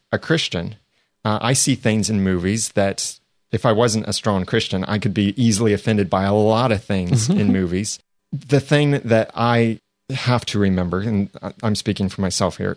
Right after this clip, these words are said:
Speaker 1: is when I see these things, for one thing, it's not always that the movie producers set out to say, "Oh, this is the message we're trying to do," or "We have
Speaker 2: Mm-hmm.
Speaker 1: this agenda." Yes, there are agendas sometimes.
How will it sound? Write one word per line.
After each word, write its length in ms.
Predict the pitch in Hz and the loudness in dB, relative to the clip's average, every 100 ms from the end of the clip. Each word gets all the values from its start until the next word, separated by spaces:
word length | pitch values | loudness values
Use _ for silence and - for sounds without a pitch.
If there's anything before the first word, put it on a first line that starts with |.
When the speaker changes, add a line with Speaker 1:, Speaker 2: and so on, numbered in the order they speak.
| - | 0
Speaker 1:
is 280 | 104 92 - - _ _ _ - | 0 0 -8 -14 _ _ _ 2
when 140 | 123 | 4
I 100 | 123 | 4
see 240 | 135 - 143 | 2 0 0
these 180 | 113 - | 0 0
things, 360 | 104 101 95 | 0 0 -2
for 220 | - - 120 | -8 -2 0
one 160 | 143 | 0
thing, 280 | 143 127 120 | 0 -2 0
it's 220 | 135 - 156 | -2 0 0
not 240 | 165 170 | 0 2
always 360 | 147 147 139 - | 0 0 -2 -2
that 160 | 117 | -4
the 80 | - | -2
movie 280 | 107 104 104 | 0 0 -2
producers 560 | - 98 95 - 95 - | -2 0 0 -2 -4 -4
set 280 | - 113 | 0 2
out 200 | 101 101 - | 2 0 -2
to 80 | |
say, 360 | 92 - 95 95 - | -4 0 0 -2 0
"Oh, 380 | 127 113 98 - | 2 4 2 -2
this 640 | 104 92 95 127 135 - - | -12 -10 2 2 2 -4 -2
is 200 | 110 90 | 0 0
the 80 | 98 | 0
message 520 | 95 98 - 87 - | 0 0 -4 -6 -6
we're 100 | 98 | -6
trying 320 | 92 - 92 87 | -6 -4 -4 -4
to 60 | |
do," 220 | 82 98 87 | -2 -2 -2
or 120 | 87 92 | -6 -2
"We 220 | 107 107 | 2 2
have 300 | 107 107 95 | 2 2 2
Speaker 2:
Mm-hmm. 40 | |
Speaker 1:
this 160 | 98 - | 0 -2
agenda." 340 | 92 101 85 - | -4 -2 -2 -4
Yes, 380 | 98 107 110 - | 0 2 2 0
there 260 | 135 135 - | 0 0 0
are 180 | 101 104 | 0 2
agendas 500 | 123 120 123 98 87 | 0 0 0 0 -2
sometimes. 560 | - 85 85 76 - | -6 -8 -10 -10 -12